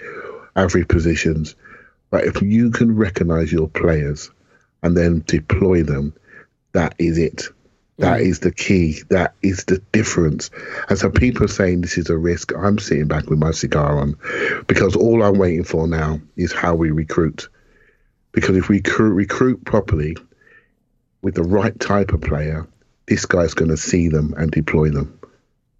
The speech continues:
Speaker 1: against the framework which he recognises.
Speaker 2: Mm.
Speaker 1: That is the intelligence of the modern elite coach. And he has it. If he's done this in a week, what's he gonna do with better players?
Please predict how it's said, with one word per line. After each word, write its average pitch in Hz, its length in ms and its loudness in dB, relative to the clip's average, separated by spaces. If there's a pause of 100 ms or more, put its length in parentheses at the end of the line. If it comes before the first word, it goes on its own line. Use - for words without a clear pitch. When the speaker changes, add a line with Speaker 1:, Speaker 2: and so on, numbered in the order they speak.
Speaker 1:
against 80 320 0
the - 60 -4
framework 85 480 2
which 76 200 -2
he 78 100 0
recognises. 76 760 -2 (120)
Speaker 2:
Mm. 127 340 -2
Speaker 1:
That 98 240 0 (100)
is 90 260 0
the 87 140 2
intelligence 117 680 2
of - 280 -4
the 73 100 -2
modern 95 640 0
elite 85 400 -2
coach. - 480 -4 (560)
And 80 160 0
he 90 280 2
has 95 280 0
it. - 140 -2 (580)
If 113 100 -2
he's 117 140 4
done 120 280 4
this - 360 0 (360)
in 87 100 0
a 87 100 4
week, 110 420 0 (920)
what's 92 160 0
he 113 80 4
gonna 117 160 4
do 110 140 2
with 95 140 2
better 90 180 0
players? 80 380 -2